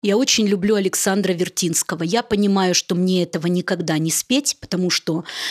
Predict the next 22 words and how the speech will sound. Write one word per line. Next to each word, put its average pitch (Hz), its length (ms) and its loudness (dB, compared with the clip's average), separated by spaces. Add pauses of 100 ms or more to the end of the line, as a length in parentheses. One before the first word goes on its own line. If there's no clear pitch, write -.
(100)
Александра 185 580 0
Вертинского 170 680 -2
перепевать 170 680 -2
вообще 170 400 2
задача 185 500 0
очень 156 400 -2
непростая. 165 720 -4 (380)
Но 202 520 2
я, 208 240 0
пожалуй, 208 500 2
вот 196 180 0
если 202 340 0
называть 175 540 0
любимого 165 720 2
певца, 185 540 0
композитора, 160 1040 -4 (540)
то 180 320 2
это 220 260 0
Александр 165 580 -2
Вертинский. - 680 -6
Когда 175 640 0 (840)
хочется - 720 -2